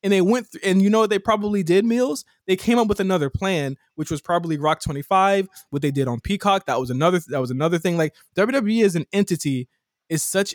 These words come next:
a pool of content for, for, for partners to go to because they have so much. Arnold Schwarzenegger's been there. The Rock has been there. Stone Cold has been there. They've had countless other people on their, on their stuff, and they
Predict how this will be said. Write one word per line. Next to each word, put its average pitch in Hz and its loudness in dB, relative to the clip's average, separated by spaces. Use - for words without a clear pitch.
a 151 -4
pool 185 2
of 139 -6
content 170 -2
for, - -8
for, 127 -2
for 127 -10
partners 151 -2
to 135 -6
go 160 4
to 139 -2
because 139 -4
they - 0
have 156 -2
so 175 -2
much. 175 -2
Arnold 156 0
Schwarzenegger's 156 0
been 139 0
there. 113 -4
The 131 -6
Rock 170 2
has 156 -6
been 143 -2
there. 127 -2
Stone 135 -6
Cold 170 0
has 139 -6
been 135 -2
there. 117 -6
They've 151 -4
had 147 -2
countless 190 -4
other 160 0
people 156 -8
on 139 -4
their, 135 -4
on 135 -4
their 131 -4
stuff, 156 -2
and 151 -2
they 143 0